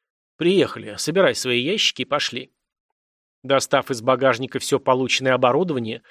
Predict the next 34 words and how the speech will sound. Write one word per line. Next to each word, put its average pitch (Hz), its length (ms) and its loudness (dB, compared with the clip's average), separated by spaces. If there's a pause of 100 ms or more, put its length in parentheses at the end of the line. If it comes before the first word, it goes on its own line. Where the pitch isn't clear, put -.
(220)
Влад 240 320 2
глотнул 208 440 2
из 196 100 -2
склянки 190 400 -2
лекарства 170 560 0
и, 147 160 -6
навьючившись 139 720 -2
как 135 180 -2
верблюд, 147 460 0
зашагал 143 520 0
следом 127 400 -2
за 120 120 -4
врачом. 127 440 -2 (760)
Нашедшим 131 560 0
впереди 131 380 -2
Мишеля 147 440 0
нагружено 135 500 -2
было 139 200 2
не 170 160 0
меньше, 127 280 0
чем 131 200 -2
на 127 40 -4
самом 131 320 0
разведчике. 139 720 -4 (720)
Пройдя 220 320 2
в 233 60 -2
дальний 226 300 2
угол 208 240 4
грота, 208 420 2
врач 156 280 2
протиснулся 147 640 -4
в 139 120 -4
узкую 165 260 -2
расселину 120 640 0